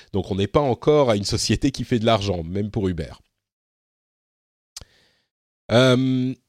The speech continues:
est-ce que tu es, euh, passionné par Disney Plus ? Est-ce que tu l'attends comme le Messie, enfin, le service d'abonnement vidéo de Disney ?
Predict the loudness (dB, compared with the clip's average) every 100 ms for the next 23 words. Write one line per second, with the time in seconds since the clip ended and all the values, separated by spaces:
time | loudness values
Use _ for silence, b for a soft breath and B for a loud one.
0 | _ 0 4 4 2 -2 -4 2 4 4
1 | 4 4 4 2 0 0 2 0 2 0
2 | 2 0 -2 -6 0 0 0 0 2 2
3 | -2 -2 -2 0 -2 -2 0 2 2 2
4 | 2 -2 b b b 4 4 2 2 4
5 | 2 0 -2 -6 -4 -2 0 2 2 2
6 | 2 0 0 -4 0 0 0 0 -2 -2
7 | 0 2 2 2 2 -2 -4 -4 -6